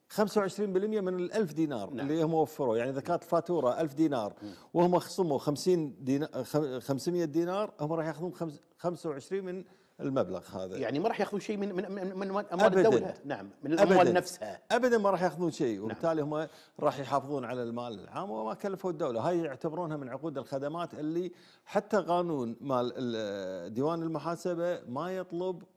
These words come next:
Speaker 1: اللي هو الإذن فيها قبل التعاقد.
Speaker 2: نعم، نحن خلونا نحط بالشاشة أعزائي المشاهدين، خ-، شوفوا معنا.
Speaker 1: زين.
Speaker 2: إيه.
Speaker 1: وخليني أنا أقرأ لك إياه لما تشوفها.
Speaker 2: نعم، نعم.
Speaker 1: مثلًا هذه ملخص مالت ألفين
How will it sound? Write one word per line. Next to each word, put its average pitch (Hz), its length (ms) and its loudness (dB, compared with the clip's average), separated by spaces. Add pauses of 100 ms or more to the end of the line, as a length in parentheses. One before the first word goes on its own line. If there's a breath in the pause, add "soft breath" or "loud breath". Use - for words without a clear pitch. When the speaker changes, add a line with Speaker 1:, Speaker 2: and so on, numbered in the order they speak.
Speaker 1:
اللي 127 360 -4
هو 131 440 -2
الإذن 120 560 -6
فيها 127 440 -4 (180)
قبل 127 340 0
التعاقد. 87 800 -10 (160)
Speaker 2:
نعم، 90 280 -12
نحن 131 200 -4
خلونا 123 500 -6 (260 soft breath)
نحط 110 280 -6
بالشاشة 113 400 -6
أعزائي 95 240 -8
المشاهدين، 95 460 -10
خ-، - 120 -16
شوفوا 151 260 -6
معنا. 78 500 -16
Speaker 1:
زين. 101 260 -4 (160)
Speaker 2:
إيه. 87 60 -10 (220 loud breath)
Speaker 1:
وخليني 226 480 0
أنا 202 120 -2
أقرأ 170 320 2
لك - 140 -8
إياه 151 280 0
لما 127 220 -4
تشوفها. 117 320 0
Speaker 2:
نعم، 123 100 0 (180)
نعم. 98 140 -10
Speaker 1:
مثلًا 139 440 4 (260)
هذه 185 320 6
ملخص 190 680 -2
مالت 165 340 0
ألفين 117 440 -4